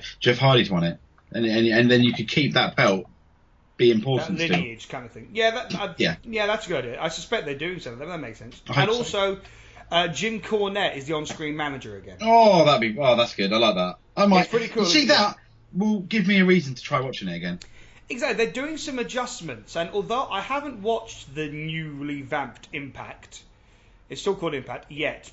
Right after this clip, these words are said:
Speaker 2: but I'm checking out things online more, 'cause we're kinda going, "Hmm, what's happening here?" Although, did you hear about Alberto Del Rio?
Speaker 1: No.
Speaker 2: Oh, hello.
Speaker 1: He's the champion, or he was.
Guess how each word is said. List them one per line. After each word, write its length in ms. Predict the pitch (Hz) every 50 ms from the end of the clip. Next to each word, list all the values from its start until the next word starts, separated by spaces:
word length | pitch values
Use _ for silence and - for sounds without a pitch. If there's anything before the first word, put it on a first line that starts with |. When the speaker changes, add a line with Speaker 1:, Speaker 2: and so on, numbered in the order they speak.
| -
Speaker 2:
but 400 | - 190 190 185 185 - - - - - -
I'm 200 | 190 196 196 180
checking 640 | - - - 294 311 294 - 302 294 269 247 240 -
out 420 | 208 226 226 226 220 208 208 - -
things 340 | _ 208 196 202 196 175 190
online 580 | 185 185 185 190 190 185 185 180 170 165 156
more, 180 | 143 113 104 110
'cause 120 | - - 170
we're 80 | 185
kinda 200 | 175 - 190 185
going, 180 | 196 190 190 190 - _ _ _ _ _ _ _ _
"Hmm, 300 | 605 605 539 392 - 294
what's 180 | - 381 - -
happening 300 | 370 277 - - 254 226
here?" 220 | 220 190 123 110 - _ _ _ _ - _ -
Although, 240 | 202 202 208 208
did 240 | 185 165 254 285 277
you 100 | 277 247
hear 260 | 226 240 233 233 220
about 380 | 220 214 208 202 202 196 196 -
Alberto 480 | 180 185 185 170 196 202 190 190 196 180
Del 240 | 165 190 190 185
Rio? 300 | 185 226 226 185 131 104 90 82 _ _ _ _ _ _ _ _ _ _ _ _ _ _ _
Speaker 1:
No. 320 | - 127 120 104 87 82 80 - _ _ _ _ _ _ _ _ _ - -
Speaker 2:
Oh, 460 | 165 165 175 180 180 180 175 170 151 135
hello. 320 | 151 156 139 120 110 104 - _ _ _ _ _ _ _
Speaker 1:
He's 380 | - 135 131 123 110 127 131 123
the 80 | 123
champion, 540 | - - 160 143 131 - 104 90 87 85 82 -
or 80 | 110
he 60 | 107 107
was. 440 | 110 107 92 85 82 - - -